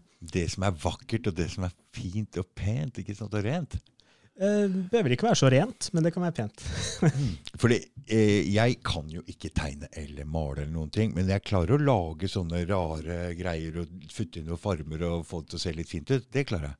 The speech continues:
Speaker 2: Mm.
Speaker 1: Men <laughs> jeg kan ikke tegne en hest eller <laughs> noe sånt. Det må jeg skrive hest på. <laughs> Så, sånn kunst som, som, som, som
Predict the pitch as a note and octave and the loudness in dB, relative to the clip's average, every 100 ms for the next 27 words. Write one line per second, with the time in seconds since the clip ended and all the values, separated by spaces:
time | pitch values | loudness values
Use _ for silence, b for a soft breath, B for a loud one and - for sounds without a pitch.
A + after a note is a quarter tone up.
0 | _ - C#3+ A2 F#2+ G2 G2 G2+ G2 G2+ | _ -8 -2 0 2 4 4 2 4 4
1 | - B2 - - - - G#2+ - C#3 F#2+ | 6 4 4 2 4 4 2 2 0 2
2 | F#2 F#2+ F2+ - - - - G#2+ F#2 F#2 | 0 2 0 0 -2 -4 -2 -2 0 2
3 | F#2 A2 - D3+ C3+ B2+ C#3+ C#3 - A2 | 4 4 4 2 4 4 4 2 -2 0
4 | A2+ A#2 C3+ C#3 F2+ F2 G2 - G2+ C3+ | 2 2 -2 -4 -2 -2 -2 0 -2 0
5 | B B - G#2 - - - - F3 A#2+ | B B 0 4 4 2 -6 0 0 0
6 | - B F#3 F3+ F3+ C#3 A#2 B B - | -6 B -6 -6 -6 -6 -8 B B -6
7 | - F2 - F2 F#2 A2+ A#2 B2 G2+ - | -2 -2 -4 -18 -14 -2 0 2 0 2
8 | F#2+ D#2+ - - G#2 F#2+ F2+ F2 F2 E2 | 0 0 -6 0 2 2 2 0 -2 -4
9 | D2+ C#2 A#1 - F2+ D#2+ - F#2+ D#2+ D2 | -6 -10 -10 -8 -8 -8 -8 -6 -6 -12
10 | - - F2 | -10 -6 -4